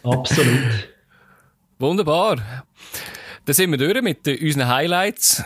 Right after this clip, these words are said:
Speaker 1: Jetzt geht aber, äh, es geht ja heute mit Highlights nur so weiter. Das Highlight von, von dem Jahr steht ja vor der Tür, oder? Wir haben ein E M, wo ansteht. Am Freitag startet es schon mit dem ersten Spiel.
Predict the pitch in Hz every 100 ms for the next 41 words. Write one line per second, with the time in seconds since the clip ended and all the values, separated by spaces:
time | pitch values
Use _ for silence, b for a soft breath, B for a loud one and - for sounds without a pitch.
0 | - 127 127 - - 131 120 123 110 117
1 | 110 104 101 98 - 110 107 104 101 104
2 | 123 - - - B B - 110 - 117
3 | 135 120 110 107 131 127 143 123 135 -
4 | 165 151 - B B B B B B -
5 | 135 160 160 131 - 139 - - - -
6 | - 131 143 143 139 131 120 139 123 123
7 | 123 113 113 120 113 - 127 151 170 147
8 | 156 131 113 113 123 139 156 160 170 156
9 | - 139 139 147 - 151 147 151 - -
10 | B B B B B B B B B 120
11 | 117 113 104 - 113 202 - 160 123 -
12 | 143 131 123 131 - 135 127 - 117 127
13 | - - - 131 139 170